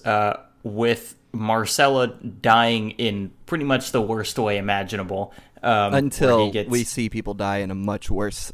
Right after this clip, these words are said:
Speaker 2: way <laughs> later
Speaker 1: That's
Speaker 2: in the
Speaker 1: true.
Speaker 2: game.
Speaker 1: Uh, <laughs> the worst way imaginable so far.
Speaker 2: Yeah.
Speaker 1: Um, and,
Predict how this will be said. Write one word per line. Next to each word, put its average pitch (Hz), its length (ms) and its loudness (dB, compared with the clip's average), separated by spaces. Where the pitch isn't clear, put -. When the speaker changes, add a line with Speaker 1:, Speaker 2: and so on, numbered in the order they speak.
Speaker 2:
way 107 260 0
<laughs> 208 280 10
later 170 480 8
Speaker 1:
That's 165 220 6
Speaker 2:
in 160 60 0
the 151 40 8
Speaker 1:
true. - 100 2
Speaker 2:
game. 147 200 2
Speaker 1:
Uh, 175 140 8
<laughs> - 20 -10
the 180 180 6
worst 190 300 6
way 180 140 6
imaginable 139 720 4
so 120 240 2
far. 101 240 2
Speaker 2:
Yeah. 113 340 0
Speaker 1:
Um, 123 460 2
and, 127 540 4